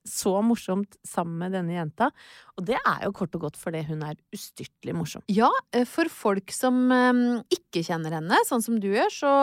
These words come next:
Speaker 2: eh, så de henne sist på T V på N R K i, eh, kanskje den morsomste julekalenderen der ute, eh, tjuefire stjerners julekalender. Eh, hun kom helt til finalen.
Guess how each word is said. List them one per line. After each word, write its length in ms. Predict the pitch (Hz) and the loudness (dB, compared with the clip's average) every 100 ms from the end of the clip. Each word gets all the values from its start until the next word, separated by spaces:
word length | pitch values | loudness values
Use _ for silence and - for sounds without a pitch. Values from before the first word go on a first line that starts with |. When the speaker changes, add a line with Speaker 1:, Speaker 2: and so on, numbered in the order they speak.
| 277 | 4
Speaker 2:
eh, 260 | - 240 247 | 4 2 2
så 240 | - 202 175 | 0 0 0
de 140 | 185 | 0
henne 220 | 185 196 | 0 -2
sist 400 | - 403 - - | 2 2 0 -4
på 100 | - | -4
T 120 | 262 220 | 2 4
V 180 | 165 262 | 4 2
på 260 | - 196 196 | 2 2 2
N 180 | - 165 | 0 -4
R 140 | 170 - | -6 -2
K 220 | - 294 453 - | 6 8 8 6
i, 160 | 220 214 214 | 0 2 4
eh, 320 | 220 220 220 - - - _ - | 4 4 4 0 -14 -20 _ -4
kanskje 340 | - 220 190 | 0 2 0
den 100 | 196 | 0
morsomste 520 | 226 - 165 160 - | 0 0 -8 -6 -2
julekalenderen 960 | 202 170 151 160 151 147 156 170 175 170 | 0 0 -2 -4 -4 -4 -2 -2 -2 -2
der 160 | 170 170 | -2 -2
ute, 300 | 165 - 285 453 - | -2 -2 -2 0 -2
eh, 340 | 220 214 208 | -2 -2 -2
tjuefire 680 | 208 - 208 170 160 147 147 | -4 -6 -4 -4 -4 -4 -4
stjerners 580 | 156 151 147 151 185 - | -4 -4 -4 -4 -4 -6
julekalender. 800 | - 196 160 147 151 143 143 226 494 - - - - _ | -4 -2 -2 -4 -6 -6 -2 0 0 -2 -20 -20 -20 _
Eh, 400 | - 185 180 175 | -2 0 2 0
hun 240 | 175 - 202 | -4 -4 -4
kom 460 | - 160 160 196 202 _ | -4 -4 -2 -2 -4 _
helt 280 | - 147 135 | -10 -8 -8
til 80 | 151 | -6
finalen. 440 | 170 151 123 285 | -4 -4 -6 -8